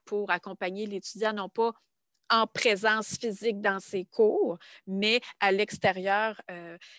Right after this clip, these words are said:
et, et développer avec lui ou avec elle des, des, des stratégies qui vont lui être spécifiquement à lui bénéfiques.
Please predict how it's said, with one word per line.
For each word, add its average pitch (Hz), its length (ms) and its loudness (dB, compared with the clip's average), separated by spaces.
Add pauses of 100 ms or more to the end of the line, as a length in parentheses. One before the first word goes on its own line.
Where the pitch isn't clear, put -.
(100)
et, 190 260 0
et 180 40 -2
développer 214 540 0
avec 190 360 0
lui 240 160 -6
ou 196 100 -8
avec 175 340 -6
elle 233 180 -2
des, - 220 -10
des, - 180 -10
des 190 180 -8
stratégies 202 520 -6
qui 196 480 -14
vont 214 280 -2
lui 202 180 -2
être 226 220 0
spécifiquement - 680 -6
à 185 100 0
lui 226 220 -2
bénéfiques. 196 640 -4